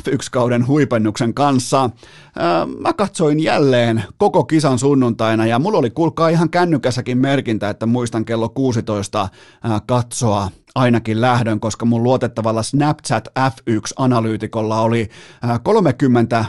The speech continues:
vuotisjuhlat Patalahdessa ja hän ei muistanut lähettää mulle erikseen F yksi notifikaatiota, joten tota, niin, ja onnittelut totta kai Patalahteen tästä hienosta, ää, meriitistä.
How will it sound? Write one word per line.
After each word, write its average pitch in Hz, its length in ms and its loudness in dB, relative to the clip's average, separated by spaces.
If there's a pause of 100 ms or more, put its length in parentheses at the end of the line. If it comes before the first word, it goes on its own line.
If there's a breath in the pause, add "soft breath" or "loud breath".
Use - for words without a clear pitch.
(140)
vuotisjuhlat 131 800 2
Patalahdessa 104 720 0
ja 107 140 0
hän 131 240 2
ei 117 160 0
muistanut 117 440 0
lähettää 113 440 0
mulle 110 340 0
erikseen 107 520 -2 (360 loud breath)
F 131 220 0
yksi 113 260 -4
notifikaatiota, 110 1000 -2
joten 98 300 -6
tota, 113 560 0 (760)
niin, 135 140 4
ja 117 100 4
onnittelut 113 420 2
totta 113 220 -6
kai 101 160 -6
Patalahteen 107 580 -4
tästä 107 220 -8
hienosta, 107 540 -2 (400 loud breath)
ää, 101 120 -4
meriitistä. 110 800 0